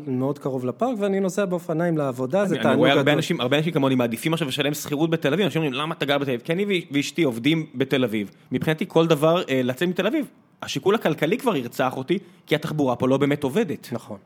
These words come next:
Speaker 1: נכון.
Speaker 2: זה, אתה יודע, אנשים אומרים,
Speaker 1: דרך
Speaker 2: "אה."
Speaker 1: אגב, זה חלק מהעניין של הנדל"ן פה, אוקיי?
Speaker 2: כן.
Speaker 1: כש-, כשאתם צורכים, למה, למה מחירי הדירות בתל אביב קופצים ככה? למה?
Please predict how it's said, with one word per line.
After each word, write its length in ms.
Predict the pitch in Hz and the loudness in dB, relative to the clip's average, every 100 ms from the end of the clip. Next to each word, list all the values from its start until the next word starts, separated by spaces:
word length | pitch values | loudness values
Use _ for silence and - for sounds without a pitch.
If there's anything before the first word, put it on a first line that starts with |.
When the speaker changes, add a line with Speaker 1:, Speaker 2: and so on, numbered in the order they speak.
| _ _ - | _ _ -20
Speaker 1:
נכון. 180 | - 110 | -14 -4
Speaker 2:
זה, 100 | 143 131 - | -2 -2 -6
אתה 80 | - | -2
יודע, 120 | 170 | 2
אנשים 160 | 156 180 | 2 0
אומרים, 140 | 175 156 | -2 0
Speaker 1:
דרך 180 | 139 165 | 2 4
Speaker 2:
"אה." 60 | |
Speaker 1:
אגב, 140 | 156 147 | 4 2
זה 120 | 131 | 0
חלק 260 | 135 135 135 | 0 -2 0
מהעניין 340 | 127 123 131 | -2 -2 -4
של 160 | 139 123 | -4 -4
הנדל"ן 420 | 117 113 127 120 | -4 -4 -4 -4
פה, 120 | 123 107 | -8 -12
אוקיי? 280 | 135 - 147 | -12 -8 -4
Speaker 2:
כן. 100 | 131 98 | -2 -2
Speaker 1:
כש-, 60 | 139 151 - - | -4 -4 -12 -18
כשאתם 300 | - 135 131 | -8 -4 -4
צורכים, 600 | 117 127 113 123 185 160 | -4 -8 -6 -2 0 0
למה, 380 | 147 151 170 165 - - _ | 0 0 0 -2 -4 -14 _
למה 200 | 139 160 | -4 0
מחירי 360 | 160 143 131 147 | 0 -2 -4 -2
הדירות 420 | 160 139 139 151 | -2 -2 -2 -2
בתל 220 | 160 139 | -4 -2
אביב 220 | 139 143 147 | -2 -2 -2
קופצים 380 | 143 - 156 | -6 -4 -4
ככה? 280 | 170 202 196 | -2 -4 -2
למה? 300 | 139 160 214 | -2 -2 -2